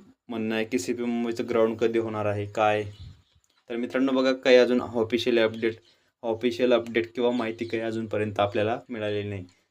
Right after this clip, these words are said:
त्यामुळे आपण असं सांगू नाही शकत की आता या तारखेपासून होणार आहे, त्या तारखेपासून होणार आहे. आपल्या चॅनलवर तुम्हाला मित्रांनो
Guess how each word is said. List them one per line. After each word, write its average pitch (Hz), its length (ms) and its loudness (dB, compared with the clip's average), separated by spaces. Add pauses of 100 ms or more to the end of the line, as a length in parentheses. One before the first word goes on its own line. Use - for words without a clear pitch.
(140)
त्यामुळे 120 260 -4
आपण 131 240 -2 (360)
असं 123 200 -12
सांगू 127 220 0
नाही 127 120 0
शकत 127 320 -2
की 127 180 -4
आता 110 260 -4
या 120 180 4
तारखेपासून 117 460 -4
होणार 113 240 -4
आहे, 110 140 0
त्या 110 240 -4
तारखेपासून 110 520 -4
होणार 110 200 -6
आहे. 104 120 -4 (800)
आपल्या 135 280 0
चॅनलवर 135 360 0
तुम्हाला 135 300 -2 (600)
मित्रांनो 127 440 -2